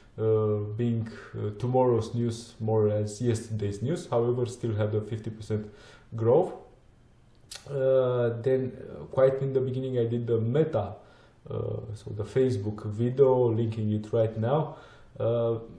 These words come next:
it was prompted by this scandal, by this whistleblower, uh, f-, uh, this lady that worked for them for, for two years, and,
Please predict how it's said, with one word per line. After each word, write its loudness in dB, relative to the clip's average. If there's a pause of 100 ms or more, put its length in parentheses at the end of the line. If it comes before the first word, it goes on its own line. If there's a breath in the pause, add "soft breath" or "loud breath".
(140)
it -8
was 4
prompted 2
by 6
this -2
scandal, 0
by 0
this -2
whistleblower, 2 (600 loud breath)
uh, -8
f-, -8
uh, -6 (400)
this -10
lady 0
that 2
worked 2
for 0
them -2
for, 0
for -4 (120)
two -4
years, 2
and, 2